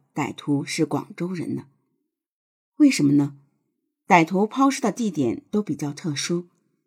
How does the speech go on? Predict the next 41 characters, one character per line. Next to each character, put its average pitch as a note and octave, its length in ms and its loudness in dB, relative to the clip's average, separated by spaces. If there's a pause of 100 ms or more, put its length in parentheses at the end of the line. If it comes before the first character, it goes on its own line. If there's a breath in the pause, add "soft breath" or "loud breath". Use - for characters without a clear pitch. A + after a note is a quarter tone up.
(320)
这 D#4+ 100 6
些 D#4 160 6
地 D#4+ 180 2
点 E3 240 0
很 G#3 240 -4
多 F#3+ 320 -6 (200)
并 C#4 180 8
不 C#3+ 100 -6
是 D3+ 120 -4
郊 D3 240 -2
县， C#3+ 320 -2 (440)
而 D#3+ 160 4
是 D3+ 440 2
城 F3 200 2
郊 A#3+ 180 -2
结 E3 200 -2
合 D3 240 -4
部。 E3 280 -6 (1040)
这 A3 120 8
些 G#3 120 8
地 G3 220 0
区 F#3 420 -2
距 A#3+ 220 0
离 F3 320 4
有 D#3 220 4
大 B3+ 180 0
量 G#3 220 2
居 B3 160 2
民 A3 120 4
的 D#3 120 2
居 G#3+ 180 -4
住 G3+ 140 -4
区 F#3+ 340 -8 (300)
并 D4 180 6
不 D#3+ 100 -6
远， C3+ 300 -8 (840)
却 - 160 2
非 D#4+ 200 6
常 G3+ 200 -2
偏 D#4 360 2
僻， G#3+ 320 -4